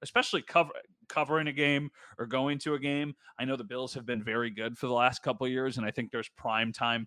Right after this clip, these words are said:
fatigue for some of the fan base, just because, you know, for years and years and years, it was Sunday at one o'clock.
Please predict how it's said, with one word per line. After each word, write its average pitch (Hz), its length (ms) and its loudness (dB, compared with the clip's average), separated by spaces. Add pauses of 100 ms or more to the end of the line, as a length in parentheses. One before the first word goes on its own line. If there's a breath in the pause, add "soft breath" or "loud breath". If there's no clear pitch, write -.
fatigue 110 500 -6
for 120 140 -8
some 113 180 -4
of 107 120 -8
the 107 80 -12
fan 104 260 -6
base, 135 300 0 (340 soft breath)
just 175 160 -4
because, 143 340 2
you 135 60 0
know, 113 220 0
for 131 420 -2
years 151 400 2
and 160 100 0
years 147 200 0
and 131 80 -2
years, 120 280 -2
it 117 60 -10
was 107 140 -8
Sunday 127 260 2
at 117 80 0
one 117 140 0
o'clock. 104 340 0